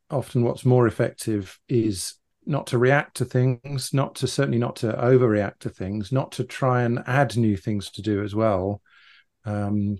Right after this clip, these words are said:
quite often, I think what, what schools need is stuff taken away, uh, so that they can really pare back and focus on the basics. And I know that's really, really difficult to do as a leader. I do, um, have experience of that, um,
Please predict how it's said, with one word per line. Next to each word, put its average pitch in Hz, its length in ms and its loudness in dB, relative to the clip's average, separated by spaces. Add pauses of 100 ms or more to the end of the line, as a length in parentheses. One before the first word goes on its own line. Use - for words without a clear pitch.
quite 123 220 -2
often, 107 380 -2
I 101 80 -4
think 107 280 -6 (300)
what, 113 200 -8 (220)
what - 200 -4
schools 101 340 -2
need 107 200 0
is 98 140 -2
stuff - 320 -4
taken 107 300 -4
away, 104 480 0 (680)
uh, 101 180 -8
so 107 160 -6
that 110 160 -4
they 101 80 -4
can 107 180 -4
really 104 200 0
pare 107 320 -2
back 101 300 -2
and 101 180 -2
focus 107 320 -4
on 104 100 -4
the 95 60 -4
basics. 110 640 0
And 117 180 0
I - 160 -2
know 117 320 6
that's - 280 0
really, 110 300 2
really 101 240 0
difficult - 440 -6
to 107 80 -8
do 101 160 -4
as 95 120 -6
a 107 60 -2
leader. 104 320 -2
I 104 40 -6
do, 104 220 -6 (680)
um, 104 380 -2
have 107 140 -4
experience 117 480 -2
of 104 80 -2
that, 104 260 -2 (200)
um, 101 420 -2